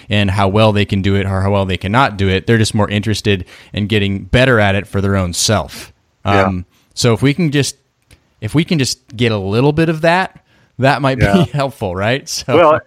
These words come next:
Speaker 2: and it's just getting out of our own heads, you know, getting out of our own way. Uh,
Speaker 1: Yeah.
Speaker 2: and, and 'cause the reality is, is after these experiences, when I was coming back to playing, you know, I got through it. It was fun. It was a good experience,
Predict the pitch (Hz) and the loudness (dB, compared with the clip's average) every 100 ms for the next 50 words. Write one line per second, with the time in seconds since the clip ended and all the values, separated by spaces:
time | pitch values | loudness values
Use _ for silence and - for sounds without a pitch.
0 | 143 170 143 139 - 151 - 147 143 135 | -6 -2 0 0 0 0 0 0 0 2
1 | 135 120 117 120 107 127 110 98 104 101 | 2 2 2 0 -2 -2 -2 -4 -8 -6
2 | 101 120 123 120 117 107 107 110 113 104 | -4 -4 0 2 2 2 0 2 0 0
3 | 113 123 98 95 - _ _ 113 107 101 | 0 0 -2 -6 -14 _ _ -2 0 0
4 | 110 - 107 101 110 107 123 _ 131 120 | -4 -8 -8 -4 -4 -4 -8 _ -4 -2
5 | 143 127 127 135 131 147 151 135 131 117 | -2 -2 -2 2 4 4 4 4 2 -2
6 | 107 120 135 - 120 110 101 101 - 139 | 0 2 2 0 -6 -6 -8 -10 -4 0
7 | 139 113 104 95 104 104 95 - 113 107 | 0 0 -6 -6 -2 -2 -2 -4 -4 -2
8 | 107 101 - - 123 117 107 101 _ _ | -2 -2 -6 -2 0 2 0 -4 _ _
9 | _ _ _ - 143 117 107 - _ _ | _ _ _ -2 0 2 0 -4 _ _
10 | _ - 127 - 110 - 139 117 107 101 | _ -4 -2 0 0 0 0 0 -2 -6
11 | - 120 107 95 101 113 95 - - 127 | -2 0 0 -4 -8 -10 -10 -8 -2 0
12 | 113 101 - | 2 -2 -8